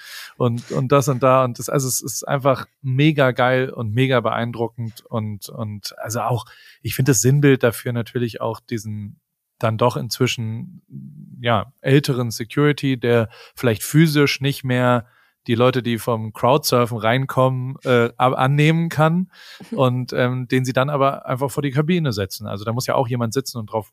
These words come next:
Speaker 1: aufpassen, wer so da ist. Und dann sitzt er da und das, das, das ist für mich immer das Bild,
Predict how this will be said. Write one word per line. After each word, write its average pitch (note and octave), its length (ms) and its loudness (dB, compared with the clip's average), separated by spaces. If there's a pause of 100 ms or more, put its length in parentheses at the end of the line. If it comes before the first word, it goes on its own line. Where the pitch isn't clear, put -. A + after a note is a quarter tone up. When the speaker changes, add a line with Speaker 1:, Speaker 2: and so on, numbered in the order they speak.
(140)
Speaker 1:
aufpassen, B2 560 -2
wer A2 80 0
so G#2 120 -6
da D3 240 2
ist. D#3 140 -4
Und B2+ 60 -14
dann A#2 120 -8
sitzt D#3+ 260 -4
er C#3 80 2
da C3 240 0
und A#2+ 120 -6
das, - 180 -12
das, - 220 -6
das B2 200 -6
ist B2+ 80 -12
für - 100 -12
mich C3 200 -2
immer A#2+ 120 -4
das G#2+ 140 -4
Bild, B2+ 400 2